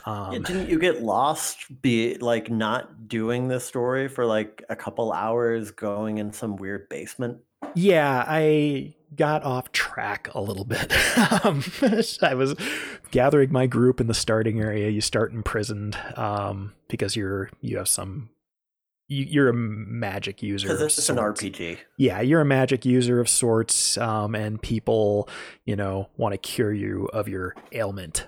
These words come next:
Speaker 2: Um, so you start in basically an internment camp, <laughs> um, for magic users with a collar around your neck, very, uh,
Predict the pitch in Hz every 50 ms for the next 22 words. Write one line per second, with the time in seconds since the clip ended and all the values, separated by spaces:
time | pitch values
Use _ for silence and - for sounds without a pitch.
0 | - - - 110 95 95 95 98 - - 120 113 104 107 101 - - 139 110 107
1 | - 120 110 110 104 95 - - - 107 104 101 98 98 - - - 104 101 101
2 | 101 98 92 - - - - 104 101 98 95 - - - - - - - - -
3 | - - - - 202 - - - - 131 123 107 104 95 104 110 - 107 107 -
4 | - 104 104 101 - 101 101 104 - - 107 - 113 104 107 104 - - - -
5 | - - - - 135 120 113 113 113 110 107 107 104 110 104 107 110 110 104 101
6 | 104 104 98 101 - - 123 104 101 101 101 104 95 90 - - - - - -
7 | - - - - _ - 110 101 98 95 92 98 98 98 98